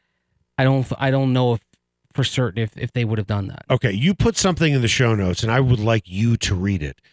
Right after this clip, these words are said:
Speaker 2: because I, my question is, in the question that you wrote, are you stating this as fact from what you know, or are you saying this,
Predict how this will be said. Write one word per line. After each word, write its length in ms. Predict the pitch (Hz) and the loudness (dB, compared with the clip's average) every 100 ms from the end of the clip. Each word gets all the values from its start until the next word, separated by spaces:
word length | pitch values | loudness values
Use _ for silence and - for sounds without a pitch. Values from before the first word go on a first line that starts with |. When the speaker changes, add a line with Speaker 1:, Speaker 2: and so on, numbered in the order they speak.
| _ - | _ -10
Speaker 2:
because 480 | - 110 120 107 92 87 - | -4 -2 0 0 0 -6 -10
I, 100 | 104 - _ _ _ _ - | -12 -12 _ _ _ _ -6
my 180 | 123 113 | -2 -2
question 500 | - 202 196 156 110 | 2 2 2 0 0
is, 300 | 98 92 - - | 0 -2 -6 -6
in 120 | 107 | -4
the 140 | 98 - _ | -4 -8 _
question 420 | 175 180 - 196 | 0 0 2 2
that 160 | 151 131 | 2 2
you 140 | 117 | 2
wrote, 320 | 101 95 71 _ _ _ - | 2 2 -2 _ _ _ -6
are 120 | 104 | -2
you 180 | 123 180 | 2 2
stating 640 | 156 - 147 151 139 127 | 2 0 0 0 0 0
this 240 | 110 113 - | 0 0 -2
as 300 | 92 90 78 | -4 -4 -4
fact 580 | - - 123 147 165 - | -10 -4 0 2 0 -6
from 240 | - 98 95 | -6 -4 -4
what 140 | 98 | -6
you 160 | - 85 | -6 -10
know, 600 | 85 87 123 180 233 208 _ _ _ _ - | -6 -2 0 2 0 -4 _ _ _ _ -8
or 140 | 104 | -4
are 60 | 101 | -2
you 240 | 98 170 | 0 0
saying 500 | 143 - 139 139 127 | 0 0 2 2 0
this, 460 | 104 107 107 - | 0 0 0 -4